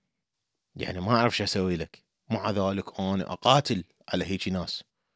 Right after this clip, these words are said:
أعصره منه، أجيبه منه، أرد أعرف أكو فد شغلة هو عاجبته، شلون شي يسوي بيها هاي.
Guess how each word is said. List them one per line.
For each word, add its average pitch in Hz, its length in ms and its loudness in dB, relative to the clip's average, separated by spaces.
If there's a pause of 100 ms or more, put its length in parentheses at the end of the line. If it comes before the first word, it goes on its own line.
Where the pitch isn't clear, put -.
(680)
أعصره 98 480 0
منه، 87 580 -4
أجيبه 92 600 -4
منه، 90 540 -4
أرد 92 200 -4
أعرف - 300 -6
أكو - 160 -10
فد - 200 -4
شغلة 92 360 0
هو 90 280 -2
عاجبته، 87 720 -4
شلون 95 440 -10
شي 95 160 -10
يسوي 92 380 -8
بيها 98 400 -10
هاي. 98 80 -12